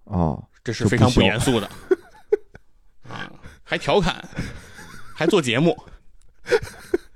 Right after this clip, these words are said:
Speaker 1: 还是佛爷严肃一些。
Speaker 2: 嗯。
Speaker 1: 还是佛爷严肃一些。
Speaker 2: 那上帝是，上帝是，是
Speaker 1: 眷顾你。
Speaker 2: 对。
Speaker 1: 眷顾你。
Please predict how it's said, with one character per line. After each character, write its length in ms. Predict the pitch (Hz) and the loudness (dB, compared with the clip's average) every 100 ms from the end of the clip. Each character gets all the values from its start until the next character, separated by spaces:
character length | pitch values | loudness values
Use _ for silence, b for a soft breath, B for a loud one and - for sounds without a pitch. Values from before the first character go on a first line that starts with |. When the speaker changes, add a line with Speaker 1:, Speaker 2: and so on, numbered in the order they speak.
| B B B 254 | B B B -12
Speaker 1:
还 180 | - 113 | -2 0
是 60 | 151 | 0
佛 300 | - 165 196 | 2 2 4
爷 200 | 135 120 | 2 0
严 240 | 110 101 123 | 2 2 4
肃 200 | 143 110 | 4 4
一 100 | 95 | 4
些。 200 | 92 78 | 2 2
Speaker 2:
嗯。 300 | 135 131 107 | 0 -4 -6
Speaker 1:
还 60 | 123 | -8
是 60 | |
佛 180 | 120 120 | -4 0
爷 60 | 92 | 2
严 160 | 78 | 0
肃 140 | 90 80 | -2 -4
一 40 | |
些。 40 | - | -4
Speaker 2:
那 120 | 196 | -4
上 220 | - 131 | -2 -2
帝 180 | 120 110 | 0 -2
是， 180 | - - - | -4 -10 -12
上 360 | - - 135 | -10 -2 0
帝 180 | 127 117 | 0 0
是， 220 | 107 107 | 0 -2
是 140 | 101 - | 0 0
Speaker 1:
眷 100 | 139 | 2
顾 180 | 127 123 | 4 4
你。 140 | 104 90 95 - | 4 4 2 -2
Speaker 2:
对。 140 | 113 110 107 - | -6 -6 -8 -6
Speaker 1:
眷 180 | - 104 | -2 2
顾 140 | 110 101 | 2 4
你。 160 | 110 | 2